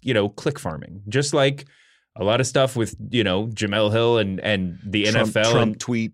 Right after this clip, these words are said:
Speaker 1: Yeah, and Trump tweets. This is a means of just getting people to pay attention to a thing,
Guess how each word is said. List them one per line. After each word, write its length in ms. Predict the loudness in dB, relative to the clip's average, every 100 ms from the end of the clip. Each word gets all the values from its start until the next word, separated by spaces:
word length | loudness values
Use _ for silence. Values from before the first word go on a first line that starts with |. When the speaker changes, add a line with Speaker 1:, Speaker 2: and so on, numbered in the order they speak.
| _
Speaker 1:
Yeah, 220 | 0 2
and 240 | 2 2 2
Trump 240 | 0 0
tweets. 360 | 0 0 0 -6 _ _ _ _
This 180 | 0 2
is 80 | 2
a 40 |
means 360 | 2 2 2 0
of 220 | -2 -4
just 200 | -8 -2
getting 260 | 0 0 0
people 220 | -2 -2
to 60 | 0
pay 200 | 0 0
attention 360 | 0 -4 -2
to 100 | -2 -2
a 40 |
thing, 440 | 0 -2 -2 -8